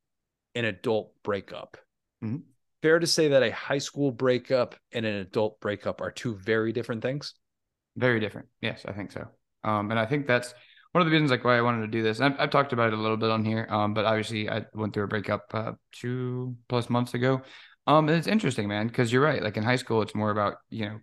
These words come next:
Speaker 2: love and the concept of each other. And, um, the more, you know, the more intertwined your lives become, and when you talk about marriage, when you talk about kids, you know,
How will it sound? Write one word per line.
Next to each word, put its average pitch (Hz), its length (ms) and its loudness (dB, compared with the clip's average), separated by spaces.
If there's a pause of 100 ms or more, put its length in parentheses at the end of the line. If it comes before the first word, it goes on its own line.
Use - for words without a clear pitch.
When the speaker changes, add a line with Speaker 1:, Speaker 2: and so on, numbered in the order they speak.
(100)
Speaker 2:
love 113 600 -2
and 107 100 -6
the 110 60 -6
concept 110 460 -4
of 107 100 -4
each 101 160 -6
other. 117 240 2
And, 113 320 -4 (360)
um, 123 440 2 (280)
the 127 140 4
more, 139 600 4 (160)
you 139 80 2
know, 110 180 -2 (220)
the 123 100 0
more 143 220 2
intertwined 123 480 4
your 110 100 0
lives 107 320 0
become, 135 460 0 (100)
and 113 100 -2
when 107 60 0
you 107 60 -2
talk 104 160 -2
about 101 160 -2
marriage, 110 420 2
when 104 80 -4
you 98 60 -4
talk 101 120 -4
about 98 220 -6
kids, 110 560 -2
you 110 120 -4
know, 104 180 0